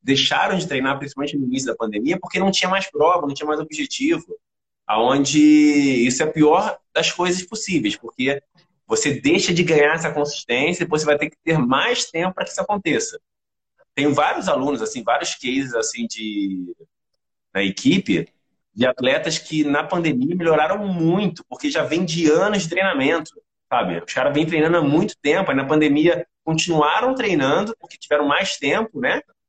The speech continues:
É, um rolo, enfim, e melhoraram demais também, tá? A galera que conseguiu treinar e potencializar ali o, a performance.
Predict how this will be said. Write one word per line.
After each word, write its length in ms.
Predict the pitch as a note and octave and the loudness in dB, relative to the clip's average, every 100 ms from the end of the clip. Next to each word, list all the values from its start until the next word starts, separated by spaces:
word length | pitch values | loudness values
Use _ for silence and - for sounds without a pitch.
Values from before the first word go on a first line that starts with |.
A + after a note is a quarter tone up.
| _ - | _ 0
É, 1000 | A#2+ B2 A#2+ A#2 A2+ G#2+ G#2 G2 F#2 E2+ - _ _ | 4 6 6 4 4 4 4 4 0 -4 -8 _ _
um 200 | C3 A#2 | 0 0
rolo, 720 | G2 G#2+ D#3 D#3 A#2 A2 G2+ | 2 2 4 4 4 4 2
enfim, 400 | C#3+ D#3+ G3+ C3+ - _ _ _ | 0 -2 0 0 -4 _ _ _
e 340 | B2 C#3 D3 C#3+ | 2 4 6 6
melhoraram 500 | C3+ C#3+ C#3+ C#3+ F3+ | 6 6 6 4 0
demais 500 | D#3+ F#3+ D3+ E3+ F3 | -2 -2 -2 -2 -2
também, 380 | B2 G#2+ F#2 F2 _ - | -4 -2 -4 -6 _ -2
tá? 140 | G#2 | 0
A 40 | |
galera 220 | A2 A2 A#2 | 2 0 -2
que 60 | |
conseguiu 520 | - A#2+ - G#2+ C#3 | -6 -8 -8 0 0
treinar 560 | C#3+ C3 A2+ A#2 D#3 F3 - | 2 0 0 0 -2 -4 -12
e 60 | |
potencializar 760 | - - C#3 C#3 C3 B2+ G#2+ A#2+ | -12 -8 -4 0 0 0 2 2
ali 280 | B2 A#2+ A#2+ | 2 -2 -2
o, 260 | A2+ G#2+ F#2 _ _ _ _ _ _ _ - | 0 0 -2 _ _ _ _ _ _ _ -10
a 80 | |
performance. 840 | - A#2 - G2 F2 E2 E2 - | -4 -4 -2 0 0 -2 -6 -10